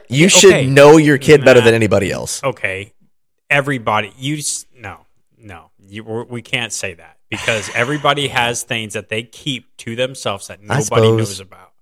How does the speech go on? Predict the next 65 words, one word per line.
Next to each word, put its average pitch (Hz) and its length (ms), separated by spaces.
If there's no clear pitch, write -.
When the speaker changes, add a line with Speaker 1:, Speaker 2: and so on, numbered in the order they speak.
Speaker 1:
I 104 100
suppose. 95 420
Speaker 2:
That's, 98 340
Speaker 1:
I - 60
Speaker 2:
that's 120 240
how 123 100
you 117 220
get 120 280
people 123 280
that 117 200
commit 120 300
suicide, 107 600
and 95 100
everyone 123 460
is 113 180
like, 113 160
Speaker 1:
What 127 100
Speaker 2:
"I 131 60
had 127 220
no 131 340
idea. 135 440
He 110 220
always 123 380
seemed 127 240
completely 127 480
happy," 151 300
because 117 300
he 135 80
doesn't 135 280
tell 156 280
everybody. 101 440
Speaker 1:
I 151 80
feel 233 140
like 139 140
suicide's 104 500
a - 20
different 87 320
thing, 82 200
though. - 160
Speaker 2:
Uh, - 20
Speaker 1:
Like, 82 180
Speaker 2:
well 104 160
Speaker 1:
de-, 120 160
depression's 120 640
different 107 300
from, 92 360
Speaker 2:
Yeah, 85 140
Speaker 1:
"I'm 110 80
gonna 107 80
Speaker 2:
but 104 60
Speaker 1:
go 101 100
Speaker 2:
you 98 60
Speaker 1:
mass 101 220
shoot - 280
Speaker 2:
yeah, 190 100
Speaker 1:
people." 82 200
Speaker 2:
but 80 60
you 80 100
keep - 300
stuff - 300
from 87 140
people. 95 340
Speaker 1:
Well, 170 160
you 120 160
do. 78 380